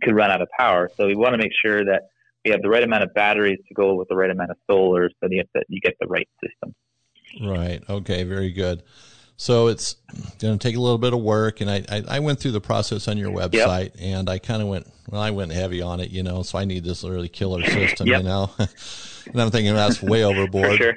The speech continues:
Speaker 2: And so I realized, you know, it's not your website, it's me. I just didn't answer the questions properly because I was just being lazy about it.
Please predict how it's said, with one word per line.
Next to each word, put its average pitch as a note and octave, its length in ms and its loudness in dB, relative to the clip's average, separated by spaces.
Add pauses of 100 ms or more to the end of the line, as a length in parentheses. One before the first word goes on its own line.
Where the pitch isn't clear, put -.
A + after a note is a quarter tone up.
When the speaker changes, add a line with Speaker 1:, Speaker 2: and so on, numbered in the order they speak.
(280)
Speaker 2:
And G#2+ 100 -2
so - 140 0
I A2+ 80 6
realized, A#2 400 0
you A#2 60 2
know, A#2 100 4
it's A2 100 0
not B2+ 320 -2
your G#2 160 0
website, F#2+ 540 0
it's E2+ 160 -8
me. F#2+ 300 0
I G2 100 -4
just G#2+ 220 -6
didn't F2 160 -4
answer F2+ 300 -6
the E2+ 100 -6
questions A2+ 420 -4
properly F2+ 480 -4
because F#2 320 -6
I F#2+ 180 -6
was F#2+ 160 -2
just F2+ 160 -6
being G2 140 -4
lazy F#2 380 -4
about D#2+ 320 -4
it. - 100 -10